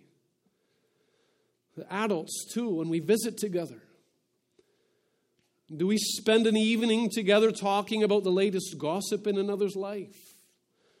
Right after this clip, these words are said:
Or do we turn that around to say, "I don't want any part of that. Let's instead talk of how we can build him or her up"?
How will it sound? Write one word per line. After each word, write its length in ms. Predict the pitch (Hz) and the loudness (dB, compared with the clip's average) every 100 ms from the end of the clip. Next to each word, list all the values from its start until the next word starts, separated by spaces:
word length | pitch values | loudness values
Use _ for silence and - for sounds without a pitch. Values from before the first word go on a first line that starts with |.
| _ _ | _ _
Or 100 | - | -6
do 80 | 208 | -2
we 140 | 269 262 | 0 0
turn 320 | - 269 269 | 0 4 8
that 120 | 262 | 8
around 440 | 240 233 254 269 | 8 6 6 4
to 100 | 262 | 2
say, 400 | - - 247 220 - - - _ _ _ _ _ _ _ - - | 0 4 4 4 -4 -18 -20 _ _ _ _ _ _ _ -16 -6
"I 120 | 220 | -2
don't 100 | 262 | 0
want 140 | 240 | 0
any 120 | 208 | -2
part 260 | 185 233 202 | -2 -6 -6
of 60 | 135 | -6
that. 380 | 143 135 - _ _ _ _ _ _ _ _ | -10 -14 -20 _ _ _ _ _ _ _ _
Let's 220 | 226 262 269 | -2 0 0
instead 420 | 214 - 240 - | -4 4 2 4
talk 300 | 240 277 277 | 0 0 0
of 80 | 214 | -2
how 160 | 254 | 0
we 160 | 247 247 | 0 0
can 260 | 269 220 - - 175 | 0 -2 -4 -14 0
build 320 | 180 254 285 | 8 8 8
him 200 | 196 269 | 4 2
or 200 | 247 240 | 2 0
her 200 | 233 226 214 | -2 -6 -6
up"? 360 | 240 240 - | -8 -10 -18